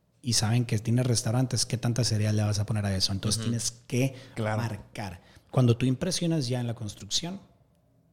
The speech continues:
Speaker 1: y saben que no se les cae ni el proyecto aquí ni allá,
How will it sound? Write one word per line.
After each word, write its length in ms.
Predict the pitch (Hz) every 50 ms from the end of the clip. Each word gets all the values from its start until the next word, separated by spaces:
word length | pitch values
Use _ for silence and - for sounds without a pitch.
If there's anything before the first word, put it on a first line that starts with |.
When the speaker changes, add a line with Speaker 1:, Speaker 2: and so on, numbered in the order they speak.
| _ _ _
Speaker 1:
y 120 | - 104 98
saben 360 | - 101 104 120 143 165 151
que 200 | - - 117 104
no 220 | 104 104 107 110
se 260 | 113 - - 139 127 117
les 180 | 110 117 -
cae 160 | - - 113 117
ni 80 | 123
el 100 | 127 127
proyecto 440 | 123 113 110 107 110 107 110 - 117
aquí 180 | - - - 123
ni 140 | 117 113
allá, 400 | 110 101 107 117 135 151 156 -